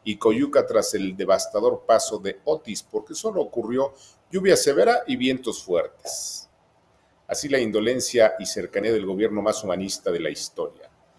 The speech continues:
Mire, estos son unos criminales y yo espero que, pues, los señores habitantes de Acapulco, de Coyuca y de todo Guerrero, pues se la cobren, ¿no? A López por farsantes.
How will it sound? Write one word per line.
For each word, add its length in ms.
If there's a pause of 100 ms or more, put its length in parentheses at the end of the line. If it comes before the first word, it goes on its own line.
(340)
Mire, 160
estos 180
son 120
unos 220
criminales 800
y 80
yo 80
espero 520
que, 340 (280)
pues, 140
los 140
señores 500 (880)
habitantes 560
de 80
Acapulco, 720 (140)
de 120
Coyuca 460
y 60
de 120
todo 300
Guerrero, 480 (1120)
pues 140
se 100
la 160
cobren, 460 (800)
¿no? 240
A 80
López 580 (1900)
por 180
farsantes. 840